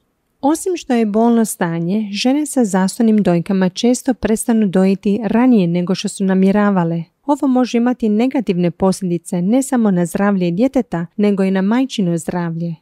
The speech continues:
Zato je važno pronaći način za liječenje zastojne dojke, da bi žene mogle bezbolno dojiti koliko god žele.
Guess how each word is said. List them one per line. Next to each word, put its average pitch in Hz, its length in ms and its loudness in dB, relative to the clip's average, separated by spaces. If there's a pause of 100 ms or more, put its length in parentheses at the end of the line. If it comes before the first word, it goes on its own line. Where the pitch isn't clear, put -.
(120)
Zato 233 360 -2
je 285 100 0
važno 190 440 -2
pronaći 208 540 -2
način 185 680 0
za 190 160 -4
liječenje 220 600 2
zastojne 190 520 2
dojke, 185 520 -2 (160)
da 202 80 0
bi 208 140 2
žene 302 280 0
mogle 208 320 2
bezbolno 233 600 -2
dojiti 185 440 -2
koliko 175 400 -4
god 240 340 0
žele. 170 440 -4